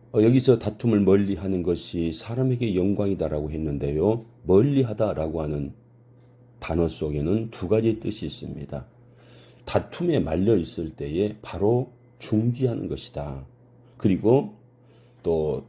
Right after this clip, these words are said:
다툼을 일으키지도 않았는데, 에, 상대방이 다툼을 시도할 때에 내가 가만히 있는 것이다 라고 하는 것. 그래서 다툼을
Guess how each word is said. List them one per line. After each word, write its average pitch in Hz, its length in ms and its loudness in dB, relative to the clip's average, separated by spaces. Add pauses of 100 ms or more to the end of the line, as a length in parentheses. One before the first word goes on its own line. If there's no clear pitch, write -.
(180)
다툼을 131 880 0
일으키지도 - 680 -2
않았는데, 85 960 -2 (300)
에, - 140 -12
상대방이 117 920 0
다툼을 127 680 0 (220)
시도할 107 680 -2
때에 80 420 0 (300)
내가 80 640 -6
가만히 78 500 -12
있는 80 260 -6
것이다 76 540 -12 (560)
라고 78 260 -8
하는 80 220 -2
것. 71 200 -8 (800)
그래서 92 200 2
다툼을 87 840 2